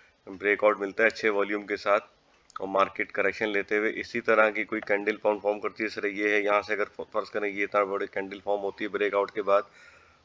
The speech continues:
और ये इस तरह candle form होती है तो मज़ीद upside इसमें देख सकते हैं। <clears throat>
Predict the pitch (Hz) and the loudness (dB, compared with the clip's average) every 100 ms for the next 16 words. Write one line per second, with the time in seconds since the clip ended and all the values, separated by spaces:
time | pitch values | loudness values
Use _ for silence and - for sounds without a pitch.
0 | - 98 101 107 - 113 113 107 104 107 | -4 -2 0 -4 2 6 6 6 2 -2
1 | 98 104 98 98 113 107 101 - _ _ | 0 0 0 -4 -2 0 0 -2 _ _
2 | _ - 104 101 95 110 101 - 110 104 | _ -8 -2 0 0 0 0 2 0 0
3 | - 113 104 - 113 - 127 117 - - | 0 0 0 0 0 10 10 10 0 4
4 | - 104 - | 8 8 6